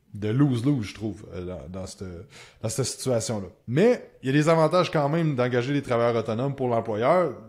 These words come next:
Ça coûte pas mal moins cher. Pas mal, pas mal moins cher. Euh, c'est moins de stress, c'est moins compliqué, tout ça. Donc, tout est, est moins compliqué. Par contre, si on regarde les avantages d'avoir des employés, <laughs> fait que là, c'est comme, si vous m'écoutez, vous êtes comme, « Ouais, c'est pas super le fun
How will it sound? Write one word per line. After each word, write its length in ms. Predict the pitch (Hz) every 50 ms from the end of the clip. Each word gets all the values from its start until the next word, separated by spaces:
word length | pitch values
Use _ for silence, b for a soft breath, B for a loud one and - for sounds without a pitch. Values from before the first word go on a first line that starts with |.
| - -
Ça 140 | - 135 123
coûte 180 | 135 - -
pas 100 | 151 143
mal 160 | 135 135 135
moins 180 | 131 127 117 107
cher. 260 | - 117 101 87 82 - _ _ _ _ _ -
Pas 140 | 135 139
mal, 260 | 131 139 139 143 139 -
pas 120 | 127 113
mal 160 | 117 117 117
moins 180 | 117 113 104 95
cher. 180 | - - 82 - _ B B B B B B B B B
Euh, 420 | 101 101 101 98 95 95 95 95 92
c'est 160 | - 120 110
moins 140 | 113 117 107
de 40 |
stress, 380 | - - - 185 185 165 - -
c'est 60 | - 120
moins 120 | 117 117
compliqué, 560 | 98 110 104 - - - 131 135 139 135 - - _ _ _ -
tout 120 | 127 110
ça. 100 | - - - -
Donc, 180 | - 107 104 -
tout 180 | - 170 160 127
est, 160 | 107 101 98
est 40 | 98
moins 140 | 107 107
compliqué. 280 | 98 101 85 - - - _ _ _ B B B B B B B B B B B B B
Par 140 | - 185 -
contre, 240 | - 247 262 233 185
si 60 | -
on 40 | 180
regarde 200 | 175 208 220 202
les 180 | 185 151 123 160
avantages 720 | 175 175 160 151 - 202 202 196 190 175 147 120 104 104
d'avoir 400 | 104 113 113 110 117 143 160 156
des 160 | 131 120 120
employés, 400 | 131 117 - 117 107 110 110 101
<laughs> 0 |
fait 220 | 95 117 131 - -
que 60 | 185
là, 80 | 190 147
c'est 140 | - - -
comme, 220 | 139 123 113 107
si 160 | - - 135
vous 80 | 131 131
m'écoutez, 280 | 131 120 - - 165
vous 100 | 156 123
êtes 80 | 110 101
comme, « 140 | 120 107 110
Ouais, 80 | 113 104
c'est 320 | - - - - - _ -
pas 120 | - 151
super 380 | - - - 131 - 131 123 123
le 120 | 117 101
fun 300 | 101 - 139 135 127 120